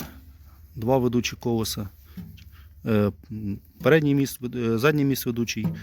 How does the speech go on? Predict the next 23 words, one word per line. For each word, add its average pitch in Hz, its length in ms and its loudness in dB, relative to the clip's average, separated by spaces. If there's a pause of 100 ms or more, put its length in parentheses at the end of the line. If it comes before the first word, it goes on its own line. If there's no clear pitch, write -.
(280)
е, 104 460 0 (380)
повний 143 260 2
привод 120 420 0
і 117 60 -4
передній, 110 380 2
і 110 40 0
задній, 101 480 -2
або 117 200 -2
переключаємо 107 680 -2 (400)
на 104 340 0
передню 107 440 0
вісь, 123 220 -2
коли 101 200 -2
ставимо 98 580 -2
фрезу 110 360 -2 (320)
для 101 120 0
фрезерування. 90 720 -4 (1200)
Е, 101 260 -4
коробка 117 480 0 (200)
три 117 160 -2
вперед, 104 420 -4
одна 101 220 -8
назад. 139 380 -4